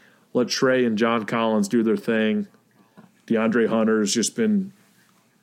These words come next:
solid to a beast all year, so that's great news. Cam Reddish, I'm on the fence about. But, you know, that, this is why we got all this depth. That, so, 'cause injuries happen, covid happens. And that's,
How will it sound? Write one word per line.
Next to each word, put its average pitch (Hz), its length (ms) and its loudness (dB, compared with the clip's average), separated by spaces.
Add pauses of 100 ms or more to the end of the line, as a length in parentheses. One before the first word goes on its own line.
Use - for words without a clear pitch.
(140)
solid 113 520 0
to 117 140 2
a 104 40 2
beast 110 500 0
all 120 180 0
year, 107 440 0
so 110 140 -6
that's 107 200 -4
great 110 300 -2
news. 104 500 -2 (800)
Cam 123 240 0
Reddish, 113 320 0
I'm 110 80 -2
on 104 80 0
the 101 80 0
fence 104 320 -4
about. 98 400 -4 (1700)
But, 98 280 -2 (280)
you 127 80 -2
know, 107 360 0
that, 139 240 -2
this 156 140 2
is 147 60 -2
why 147 160 2
we 143 80 2
got 139 160 2
all 135 120 0
this 120 180 -2
depth. 120 340 -2
That, 110 180 -6 (100)
so, 107 440 -2 (400)
'cause 110 140 -2
injuries 123 320 2
happen, 110 440 0
covid 113 320 -2
happens. 101 640 -4 (1900)
And - 140 -4
that's, - 340 -4